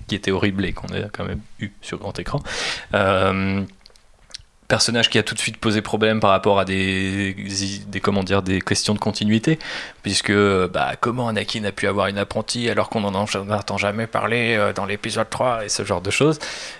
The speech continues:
Euh, mais, euh, personnage qui, mine de rien, a comblé ce... Euh, alors comblé peut-être pas, pas tout à fait, mais en tout cas a pris ce rôle de personnage, euh,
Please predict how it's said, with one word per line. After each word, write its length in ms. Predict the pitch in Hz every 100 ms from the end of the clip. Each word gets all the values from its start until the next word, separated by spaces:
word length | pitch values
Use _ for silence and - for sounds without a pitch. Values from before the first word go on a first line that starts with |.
| -
Euh, 240 | 101 95
mais, 460 | 98 107 120 170 175 - -
euh, 300 | 98 90 92 -
personnage 500 | 139 - 110 120 -
qui, 240 | - 117 143
mine 260 | 117 131
de 80 | 123
rien, 400 | 110 107 120 151 -
a 360 | 110 107 98 95 -
comblé 580 | - 117 110 110 131 151 -
ce... 240 | - 107
Euh, 1120 | 95 95 92 101 95 101 101 95 92 - -
alors 200 | - -
comblé 320 | - 101 101
peut-être 260 | 95 101 -
pas, 200 | 98 95
pas 240 | - 98
tout 140 | 92 - 98
à 20 |
fait, 160 | -
mais 100 | 147
en 60 | 101
tout 140 | -
cas 280 | - 123 117
a 40 | 95
pris 240 | - 123
ce 160 | - 98
rôle 420 | 98 113 117 92
de 340 | 90 90 92 -
personnage, 520 | 107 - 104 104 101
euh, 200 | 92